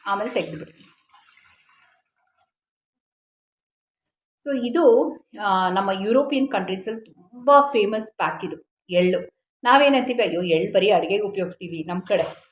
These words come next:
ಅಲ್ವಾ?" But ಎಳ್ಳೆಣ್ಣೆ ಮುಖಕ್ಕೆ ಹಾಕ್ಕೊಳ್ಳೋರು ಇದ್ದಾರೆ ನಾರ್ತಲ್ಲಿ, ಓಕೆನಾ? So ಒಂದು ಏಟ್ ಮಿನಿಟ್ಸ್ ಇದು, ಆಮೇಲೆ ನಾನು ನಿಮ್ಮ ಜೊತೆ ಸಿಗ್ತೀನಿ. ಇದ್ರಲ್ಲಿ ನಾನು ಯೂಸ್ ಮಾಡಿದ್ದು ಎಳ್ಳು, ಕಸ್ತೂರಿ ಅರಿಶಿನ.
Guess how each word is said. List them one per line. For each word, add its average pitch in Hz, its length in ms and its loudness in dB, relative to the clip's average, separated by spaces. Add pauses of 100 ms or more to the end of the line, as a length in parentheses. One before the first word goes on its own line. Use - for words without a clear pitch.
ಅಲ್ವಾ?" 214 320 -2 (300)
But 233 160 -2
ಎಳ್ಳೆಣ್ಣೆ 233 640 4 (600)
ಮುಖಕ್ಕೆ 196 440 -4
ಹಾಕ್ಕೊಳ್ಳೋರು 190 480 2
ಇದ್ದಾರೆ 175 260 -2 (1200)
ನಾರ್ತಲ್ಲಿ, 180 460 -4 (1160)
ಓಕೆನಾ? 220 640 -10
So 233 100 -2
ಒಂದು 208 160 -6
ಏಟ್ 214 460 -4
ಮಿನಿಟ್ಸ್ 202 320 -8
ಇದು, - 380 -2 (480)
ಆಮೇಲೆ 220 260 -2
ನಾನು 190 120 0
ನಿಮ್ಮ 185 140 0
ಜೊತೆ 185 180 -4
ಸಿಗ್ತೀನಿ. 190 420 -8
ಇದ್ರಲ್ಲಿ 240 240 -2
ನಾನು 262 200 4
ಯೂಸ್ 262 140 -2
ಮಾಡಿದ್ದು 254 440 -2
ಎಳ್ಳು, 196 380 0
ಕಸ್ತೂರಿ 226 380 -8
ಅರಿಶಿನ. 190 200 -4